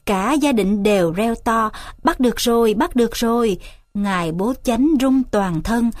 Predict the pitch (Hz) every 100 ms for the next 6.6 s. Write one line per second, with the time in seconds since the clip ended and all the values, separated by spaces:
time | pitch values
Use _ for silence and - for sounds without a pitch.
0 | - - - 220 214 180 175 175 - 226
1 | 262 320 262 170 - 208 208 190 170 165
2 | 170 277 262 208 175 160 - - 214 214
3 | 262 294 294 285 285 254 190 175 233 302
4 | 359 - - - _ 196 190 170 202 233
5 | 254 277 254 240 240 - - 220 269 339
6 | 277 269 262 269 269